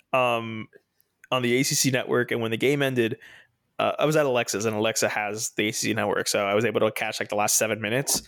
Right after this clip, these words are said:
And then afterwards, they go straight to, like, their, it's called The Huddle. It's the S E C, it's the A C C version of,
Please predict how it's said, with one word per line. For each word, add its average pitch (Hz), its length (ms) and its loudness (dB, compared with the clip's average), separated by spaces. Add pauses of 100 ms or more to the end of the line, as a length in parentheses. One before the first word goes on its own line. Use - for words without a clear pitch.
(760)
And 131 120 -4
then 127 80 0
afterwards, 139 440 2
they 135 80 2
go 120 120 4
straight 127 320 0
to, 139 100 2
like, 117 220 2
their, 104 400 2
it's 117 300 -8
called 156 200 0
The 127 80 0
Huddle. 143 400 4
It's 135 140 0
the 120 200 -2
S 120 160 -2
E 131 60 0
C, 123 140 0
it's - 220 -4
the 131 340 0
A 156 80 4
C 165 140 0
C 170 180 4
version 147 400 2
of, 120 200 -2